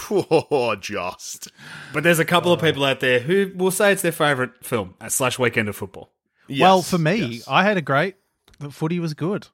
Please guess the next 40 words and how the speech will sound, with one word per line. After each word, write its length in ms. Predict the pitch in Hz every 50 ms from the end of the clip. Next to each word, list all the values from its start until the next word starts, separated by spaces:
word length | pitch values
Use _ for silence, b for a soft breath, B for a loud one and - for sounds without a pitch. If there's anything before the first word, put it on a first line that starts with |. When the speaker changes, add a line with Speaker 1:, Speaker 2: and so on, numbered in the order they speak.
| _ _ _ _ _
Speaker 3:
Footy 240 | - - 160 175 185
Speaker 2:
Footy 60 | 180
Speaker 3:
was 80 | 175
Speaker 2:
was 40 | - -
good, 40 |
Speaker 3:
five 220 | - 160 165 165 -
Speaker 2:
man. 60 | 131
Speaker 3:
stars. 460 | 160 160 160 208 233 170 - - - -
Footy 320 | - - 156 160 165 175 170
was, 260 | 151 156 156 135 127
I 120 | 156 151
guess, 260 | 143 160 160 - - -
everything 380 | 151 151 160 156 151 156 156 151
everywhere 300 | 156 151 156 156 151 156
all 260 | 156 151 143 147 147
at 60 | 139
once. 460 | 131 139 180 185 - - - - - _ _ _ _ _ _ _ _
A 80 | 131 127
great 200 | 131 131 160 - -
film. 200 | - 143 123 -
Speaker 2:
<laughs> 20 |
Oh, 640 | 220 139 139 139 143 139 143 143 143 143 139 139 139
Speaker 1:
Hey. 880 | - - 139 139 135 135 131 131 131 131 127 127 123 123 123 123 123 127
Speaker 2:
there 140 | 135 143 151
we 100 | 156 151
go. 420 | 123 131 117 113 113 117 117 120
There 200 | 120 123 139 147
we 100 | 156 147
go. 260 | 123 117 110 113 117 135 170 180
Did 140 | 220 208 -
someone, 440 | - 330 381 392 359 311 254 233 233
did 140 | 240 226
someone 280 | - 330 370 381 320 220
recently 400 | 180 185 185 185 - 185 180 165
do 180 | 147 151 147 143
a 40 | 135
mini 320 | 131 127 131 131 135 131 131
Hollywood 400 | 135 135 127 127 131 127 120 117
Express, 380 | 117 - - - 117 120 123
Sean? 320 | - - 156 165 254 359